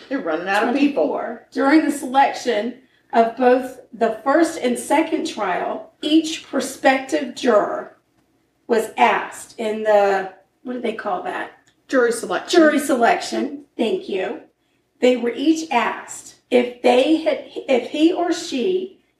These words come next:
Speaker 2: knew about the case through the news media or personal observation of other sources. Every single person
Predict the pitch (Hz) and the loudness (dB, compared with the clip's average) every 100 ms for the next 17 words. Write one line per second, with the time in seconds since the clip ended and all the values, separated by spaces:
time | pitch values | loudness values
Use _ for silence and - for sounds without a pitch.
0 | - 247 269 330 330 330 339 330 277 233 | -2 2 4 4 4 2 2 -2 2 2
1 | 226 - 254 285 330 285 262 247 - 240 | 0 -8 -6 -2 2 2 2 0 0 0
2 | 220 220 226 - - - 208 - 269 277 | 0 -2 -4 -8 -18 -4 -4 -2 0 0
3 | 311 302 - 285 254 233 226 214 233 214 | 2 0 0 -2 -2 0 0 0 -4 -4
4 | 220 208 208 220 220 - 214 185 - - | -2 -2 -2 -2 -6 -4 -4 -6 -10 -14
5 | - _ _ _ _ _ - 294 339 349 | -18 _ _ _ _ _ 2 2 2 -2
6 | 349 349 - - 294 269 262 262 - - | -2 -6 -10 -2 2 2 0 -4 -8 -10
7 | - 233 - 190 196 349 - | -4 -2 -2 -6 -4 -6 -12